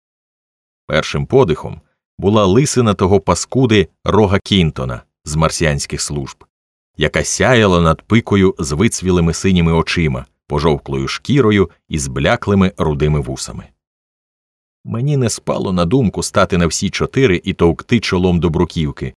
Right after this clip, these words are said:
бо моя відпустка розпочалася в момент виходу з космічного корабля. Тому я лише з природної гречності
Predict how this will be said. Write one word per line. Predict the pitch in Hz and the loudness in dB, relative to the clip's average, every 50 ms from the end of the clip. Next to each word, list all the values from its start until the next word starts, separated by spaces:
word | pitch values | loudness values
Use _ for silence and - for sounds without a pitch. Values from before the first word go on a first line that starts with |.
| _ _ _ _ _ _ _ | _ _ _ _ _ _ _
бо | - 95 101 | 0 2 4
моя | 120 127 127 123 | 4 4 6 6
відпустка | 113 110 110 - - - 175 165 - - - - 85 | 4 4 2 0 -2 -2 0 0 -2 -2 -4 -2 -2
розпочалася | 85 - - 95 90 - 98 104 143 160 - - 95 | -2 -2 -2 -2 -2 0 2 2 2 0 0 -2 0
в | 80 | 2
момент | 87 87 87 90 95 95 90 - | 2 2 4 4 4 2 2 0
виходу | 73 82 110 120 - 135 135 143 131 | 0 0 -2 2 0 0 0 0 -2
з | 117 | -2
космічного | - 92 - - 78 78 - - - 104 110 110 | -2 -4 -4 -2 -4 -4 -4 -4 -4 -4 -4 -2
корабля. | - 160 165 170 165 170 139 78 - - _ _ _ _ _ _ _ _ _ _ _ _ _ _ _ _ _ _ _ _ _ | -2 0 0 0 0 0 -2 -4 -6 -12 _ _ _ _ _ _ _ _ _ _ _ _ _ _ _ _ _ _ _ _ _
Тому | - 90 127 165 147 | -4 -2 0 0 2
я | 120 165 208 196 131 - - - _ _ _ | 2 2 2 2 0 -4 -8 -20 _ _ _
лише | - 113 123 - 170 151 | -2 -2 0 2 0 0
з | 123 | 0
природної | - - 123 120 123 156 208 220 180 165 170 160 151 | -2 2 2 4 4 4 4 4 4 2 2 2 2
гречності | 131 131 180 196 202 - - 156 151 - - - 143 135 | 2 2 2 2 2 0 -2 -4 -4 -4 -4 -4 -4 -4